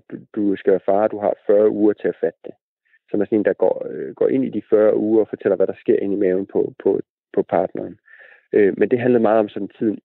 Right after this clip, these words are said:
inden du blev far. Jeg synes, der manglede en, der tog, tog, tog, øh, fat i det der med, når man så er blevet far. Hvad fanden er det så, der venter? Øhm, så, så jeg skrev den egentlig, fordi jeg synes, den, den manglede, og fordi jeg synes, det er vigtigt at, at fortælle om at være far. Og jeg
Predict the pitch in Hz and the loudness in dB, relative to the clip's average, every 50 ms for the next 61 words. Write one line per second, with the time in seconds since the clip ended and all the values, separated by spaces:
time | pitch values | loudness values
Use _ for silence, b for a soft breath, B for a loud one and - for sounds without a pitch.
0 | _ - 110 117 123 120 110 104 - 87 - - - 78 82 98 113 - - - | _ -4 -2 -2 -2 -2 -4 -2 -2 -2 -2 -2 -2 0 0 0 0 -2 -4 -6
1 | - 113 104 104 110 117 117 107 107 101 98 - 98 - - - 101 95 98 - | -4 -2 -2 -2 -2 -4 -4 -4 -4 -4 -2 -2 -4 -2 -2 -4 -4 -4 -4 -6
2 | _ - - - 98 98 _ _ _ _ _ - - - 104 98 95 95 98 98 | _ -10 -4 -4 -4 -4 _ _ _ _ _ -12 -6 -2 0 2 2 2 2 2
3 | 98 98 - - 107 107 - - - - 104 98 101 98 101 101 95 98 - - | 0 -2 -2 -2 -2 -2 -2 -4 -4 -2 0 0 2 0 0 0 -2 -2 -4 -6
4 | - _ _ - 117 120 - 117 104 98 - - - - - - - _ _ _ | -10 _ _ -2 -2 -2 0 -2 -4 -2 -2 -4 -4 -4 -4 -8 -12 _ _ _
5 | _ _ _ _ - 113 101 - - 117 120 113 104 95 98 98 - 110 98 101 | _ _ _ _ -16 -16 -10 -6 -2 0 2 2 2 0 0 -2 0 2 2 2
6 | 95 - - 95 98 95 107 104 - _ _ B B B B B B B B B | 2 0 -2 -4 -4 -4 -6 -6 -8 _ _ B B B B B B B B B
7 | B - 110 104 95 95 92 - 53 53 50 50 50 - - 135 135 - - 117 | B 0 2 2 2 0 -2 -6 -6 -8 -8 -10 -12 -12 -14 -14 -6 -2 -2 -2
8 | - - - 110 107 - - 147 143 127 131 131 131 120 110 - 117 113 113 104 | 0 2 0 0 2 2 0 0 2 2 2 0 0 0 -2 -4 -4 -2 -4 -4
9 | - - - - - - 104 98 98 - - - 101 101 98 98 95 101 113 127 | -4 -4 -8 -4 -2 -2 -2 -2 -2 -6 -2 -2 0 0 0 0 0 0 0 0
10 | 143 143 135 131 123 _ b b b b b b b b b b - 107 - - | 0 0 -2 -4 -10 _ b b b b b b b b b b -10 -8 -6 -6
11 | 110 - - 143 147 - - - 110 101 - - 123 - - 117 101 92 - 139 | -6 -4 -4 -4 -4 -6 -6 -6 -6 -4 -4 -6 -6 -2 0 -2 0 0 0 -2
12 | - - 120 110 - 110 - - 107 101 98 90 - - - _ _ _ _ _ | -2 -2 -4 -2 0 0 0 2 0 0 0 -2 -4 -10 -20 _ _ _ _ _
13 | - 113 104 - - - - - 131 113 101 95 101 101 95 87 85 - - 80 | -6 -6 -4 -4 -6 -4 0 0 0 2 2 0 0 -2 -2 -4 -6 -6 -10 -10
14 | 78 80 - _ - 101 101 | -10 -12 -12 _ -8 -6 -6